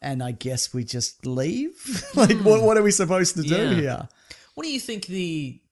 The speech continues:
Speaker 2: I was gonna say, what do you think the origin of that originally was meant to be? Or is it, do you think it was meant to be
Speaker 1: Oh,
Speaker 2: totally
Speaker 1: I, I
Speaker 2: ambiguous?
Speaker 1: did read, no, I did read it where it was, and this has kind of been retconned, where they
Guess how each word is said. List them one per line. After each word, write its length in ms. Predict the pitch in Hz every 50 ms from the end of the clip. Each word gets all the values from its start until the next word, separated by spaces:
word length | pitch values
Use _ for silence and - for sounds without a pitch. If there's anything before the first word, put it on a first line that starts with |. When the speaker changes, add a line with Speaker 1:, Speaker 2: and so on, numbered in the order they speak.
| _ -
Speaker 2:
I 40 | 160
was 80 | 156
gonna 140 | - 208 190
say, 140 | - - 175
what 80 | 160 156
do 80 | 156
you 40 | 147
think 160 | - 165 143
the 100 | 127 127
origin 280 | 120 120 123 123 123 135
of 60 | 123 113
that 140 | 123 117
originally 540 | 113 113 117 120 120 110 127 120 113 110 110
was 180 | 107 110 110 -
meant 200 | 123 110 107 -
to 40 | 117
be? 260 | 110 113 107 101 95
Or 80 | 113
is 100 | 120 117
it, 60 | 123 - 87 135 127 - - 139
do 80 | 131 139
you 60 | 123
think 140 | 143 135 120
it 20 |
was 140 | 120 110 123
meant 140 | 120 117 117
to 60 | 120
be 60 | 123
Speaker 1:
Oh, 340 | 175 220 233 247 240 214 180 147
Speaker 2:
totally 20 | 131
Speaker 1:
I, 60 | 170
I 260 | 170 - 117 - 175 175
Speaker 2:
ambiguous? 240 | 170 - 196 214 185
Speaker 1:
did 60 | 165
read, 200 | 165 180 185 175
no, 100 | 175 165
I 100 | 156 156
did 160 | 143 - 175 160
read 280 | 147 156 156 156 147 135
it 180 | 117 - -
where 160 | - 143 139
it 80 | 139 135
was, 380 | 135 135 135 131 131 123 - - _ _ _ _ _ _ _ _ _ _ _ _ -
and 100 | 165 165
this 140 | 165 160 -
has 80 | 143
kind 160 | - 160 160 151
of 60 | 143
been 160 | 139 123 123
retconned, 600 | 127 139 - - - 135 135 123 120 120 120 117 120
where 440 | 131 131 131 131 127 127 123 123 - _ _ _ -
they 680 | - 131 156 151 151 151 147 147 147 139 135 131 -